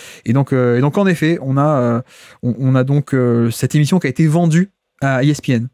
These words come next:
Donc on aura toujours produit par T N T et toujours les mêmes. Et c'est important ce détail parce que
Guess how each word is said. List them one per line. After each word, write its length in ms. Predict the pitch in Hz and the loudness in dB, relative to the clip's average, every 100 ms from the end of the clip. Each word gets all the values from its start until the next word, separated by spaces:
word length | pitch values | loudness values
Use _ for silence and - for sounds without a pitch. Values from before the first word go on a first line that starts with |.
| _ | _
Donc 200 | 123 123 | -4 -2
on 60 | 123 | 0
aura 360 | 123 143 139 113 | 2 2 0 0
toujours 200 | 170 202 | 0 0
produit 220 | 180 170 | 0 -2
par 140 | 156 | -2
T 100 | - | -2
N 80 | 143 | -2
T 240 | 131 165 - - - | 0 -2 -4 -12 -8
et 80 | 117 | -4
toujours 220 | - 151 | 0 2
les 80 | 151 | 2
mêmes. 180 | 170 175 | 2 2
Et 60 | |
c'est 140 | - 156 | 0 0
important 340 | 143 - 196 | -2 0 0
ce 140 | 165 | 2
détail 260 | 143 143 196 | 0 2 0
parce 180 | 180 127 | -2 -2
que 200 | 170 | 0